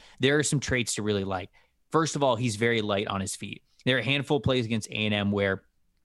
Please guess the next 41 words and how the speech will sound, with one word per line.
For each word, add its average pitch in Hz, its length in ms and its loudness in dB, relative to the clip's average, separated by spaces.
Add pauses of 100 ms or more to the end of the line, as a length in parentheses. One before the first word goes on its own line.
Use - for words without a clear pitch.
(460)
defender 143 380 -2
was 135 140 0
able 117 160 0
to 101 80 -4
penetrate 117 680 -2 (320)
on 113 100 0
the 113 120 2
interior, 110 500 -2
so 104 160 -6
beating 120 320 0
either 98 180 0
the 98 80 -16
guard 117 280 0
or 107 40 0
the 98 80 -2
center, 104 440 -2 (240)
and 117 120 -2
they 156 80 4
were 185 140 2
able 165 180 2
to 127 120 -8
get 135 180 -2
close 139 300 0
to 147 120 -2
him, 123 120 0
and 107 40 2
they 120 100 2
were 139 80 0
going 131 200 -2
for 107 140 -2
a 98 40 -6
tackle, 120 380 -4
so - 140 -6
they 110 60 0
were 110 100 -4
going 123 260 -2
kind 120 180 -2
of 107 200 -6
low 120 340 0
on 104 160 2
him, 98 140 -4